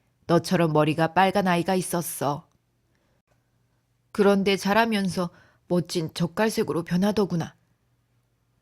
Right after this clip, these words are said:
네 머리가 그렇게 변한데도 놀라지 않을 것 같은걸?"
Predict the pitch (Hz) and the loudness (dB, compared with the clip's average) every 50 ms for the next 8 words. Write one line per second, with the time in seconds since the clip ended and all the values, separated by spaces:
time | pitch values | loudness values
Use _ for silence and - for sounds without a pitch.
0 | _ _ _ _ _ _ _ _ _ _ _ _ _ - 214 240 226 202 214 214 | _ _ _ _ _ _ _ _ _ _ _ _ _ -4 -2 0 4 6 6 6
1 | 226 220 247 240 233 - 208 220 220 214 - 220 220 220 196 202 208 214 214 202 | 6 4 2 0 2 2 0 0 0 0 0 -2 -2 0 -2 0 0 0 0 0
2 | 208 196 - - 156 160 165 170 156 151 - - - 180 175 175 175 165 - 175 | -2 -2 -2 0 0 0 0 -2 -2 -6 -6 -2 0 2 2 2 2 2 2 2
3 | 156 156 165 175 175 - 233 - - 220 208 - - 196 196 185 180 175 202 240 | 2 2 0 -2 -2 -2 -4 -2 -2 -4 -4 -2 -4 -4 -2 0 -2 -2 -2 -4